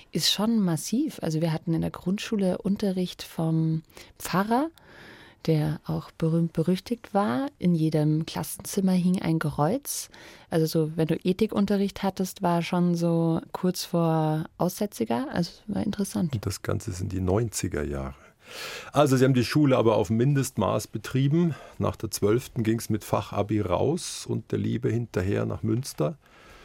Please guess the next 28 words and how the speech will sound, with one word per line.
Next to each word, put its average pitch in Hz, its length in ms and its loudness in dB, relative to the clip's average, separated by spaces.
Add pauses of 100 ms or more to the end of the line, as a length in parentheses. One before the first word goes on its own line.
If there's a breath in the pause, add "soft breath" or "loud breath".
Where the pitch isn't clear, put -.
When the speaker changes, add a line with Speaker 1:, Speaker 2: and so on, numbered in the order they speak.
(240 loud breath)
Speaker 2:
Da - 260 -2
jobben. 147 440 2
Sie 120 160 2
wollen 143 220 6
zum 123 200 0
Film. 147 500 4 (520 soft breath)
Warum 90 340 0
denn 95 240 0
bei 87 100 2
all 85 140 -2
den 87 140 0
Selbstzweifeln? 82 800 -2 (1120 soft breath)
Speaker 1:
Das - 600 -4 (580)
ist - 220 0
ja 180 100 4
kein 170 380 0 (120)
ungewöhnliches, 165 1000 4
äh, 147 380 2 (160)
Ding. 170 280 4 (360 loud breath)
Ich - 100 -8
hab 165 80 -6
gestern 160 320 0
erst - 180 -6
mit 151 120 -6
einem 135 200 -2
befreundeten 160 540 0
Autoren 196 520 0
gesprochen, 185 600 -2